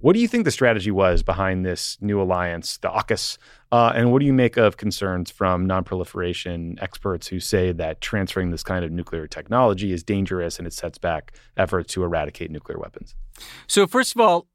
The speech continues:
Speaker 2: what do people get out of this, and then what are the concerns? Um, o-, on the upside for the countries involved, um, for the Australians, they get this kind of world-class sub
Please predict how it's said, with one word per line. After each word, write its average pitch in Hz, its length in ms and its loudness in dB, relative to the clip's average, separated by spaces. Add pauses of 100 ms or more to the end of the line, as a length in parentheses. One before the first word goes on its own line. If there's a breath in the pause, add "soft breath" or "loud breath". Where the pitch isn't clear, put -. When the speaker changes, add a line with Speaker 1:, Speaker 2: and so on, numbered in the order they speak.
(140)
Speaker 2:
what 160 180 4
do 202 80 4
people 160 300 0
get 151 180 2
out 156 160 2
of 156 60 -6
this, 160 220 -2
and 127 100 -2
then 127 120 0
what 127 100 2
are 117 40 -4
the 117 80 -4
concerns? 107 680 -10
Um, 107 480 -2
o-, 135 160 0
on 143 160 2
the 156 100 6
upside 156 460 0
for 139 80 -8
the 123 80 -6
countries 113 340 -6
involved, 95 580 -6 (140)
um, 104 480 -2
for 120 340 2
the 120 140 0
Australians, 131 840 2 (420 soft breath)
they 151 260 6
get 139 380 0
this 127 200 -4
kind 127 220 0
of 104 140 -6
world-class 117 960 0
sub 104 500 -2